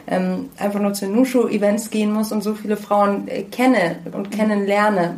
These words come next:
Speaker 1: So, ähm, und deshalb ist es für mich gerade, geht es gar nicht mehr darum, extrem zu expandieren und so viele neue Leute kennenzulernen. Das tue ich eh aufgrund meines Jobs, ähm, sondern wenn ich abends Zeit habe, dann bin ich auch gerne mit Menschen,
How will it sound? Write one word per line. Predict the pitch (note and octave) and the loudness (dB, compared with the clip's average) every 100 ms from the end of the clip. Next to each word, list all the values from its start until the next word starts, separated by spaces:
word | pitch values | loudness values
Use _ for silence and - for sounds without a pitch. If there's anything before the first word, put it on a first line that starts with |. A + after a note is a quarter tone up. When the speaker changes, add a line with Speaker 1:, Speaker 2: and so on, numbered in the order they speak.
| - | -10
Speaker 1:
So, | G3+ F3+ F#3 F#3 | -8 -2 0 0
ähm, | - F#3+ F#3+ F#3+ F#3 - - - - - | -2 -4 -4 -6 -8 -16 -20 -20 -20 -12
und | G3 | -4
deshalb | G3 G3 G3+ | -2 0 -2
ist | G#3 | -2
es | G3 | -6
für | - | -2
mich | G#3 A#3+ C4 | 2 4 2
gerade, | - G#3 G3+ G3+ - | -2 0 0 -2 -6
geht | G#3 | -8
es | - - | -6 -4
gar | F#3+ G3 | -2 0
nicht | G3+ | -2
mehr | G3 F#3+ | -4 -4
darum, | F#3 F#3 F3+ - - - | -2 -4 -6 -10 -20 -14
extrem | - - - G#3 G3+ | -10 -10 -6 -2 -2
zu | - | -2
expandieren | - - F#3+ F#3 G#3 B3 B3 | -4 -4 -4 -2 2 2 2
und | G#3 | 0
so | G#3 | -2
viele | - G3+ | -4 -2
neue | G3 F#3+ F#3+ | 0 0 0
Leute | F#3 F#3 F#3 F#3+ | 2 2 2 0
kennenzulernen. | - G#3+ C#4+ C#4 B3 A#3 A3+ | -2 2 4 2 0 0 0
Das | A3+ - | -4 -6
tue | - F#3 | -8 -8
ich | F3 | -2
eh | A3+ C4+ C#4 - | 2 4 2 -2
aufgrund | F#3+ - G3+ | -10 -4 -4
meines | F#3+ F#3+ - | -2 -4 -4
Jobs, | G#3 C4+ - - - - - - | 0 0 -2 -12 -14 -20 -18 -6
ähm, | G3+ | -2
sondern | G3+ G3 F#3+ F#3+ F#3 - - | 0 2 2 0 -6 -16 -6
wenn | F#3+ G3+ | -2 0
ich | A3 - - | 0 -2 -6
abends | G3 G3+ G3+ - | -2 -2 -2 -6
Zeit | - G3 A3 - | -2 0 0 0
habe, | G#3 G#3 G3 | 0 0 0
dann | F#3+ | -2
bin | G3+ | -2
ich | G3+ | -2
auch | - | -4
gerne | - G3 G3+ | -2 0 0
mit | G3 | 0
Menschen, | G3 G3+ G3+ G3+ F#3+ - | -2 -2 -2 -4 -4 -10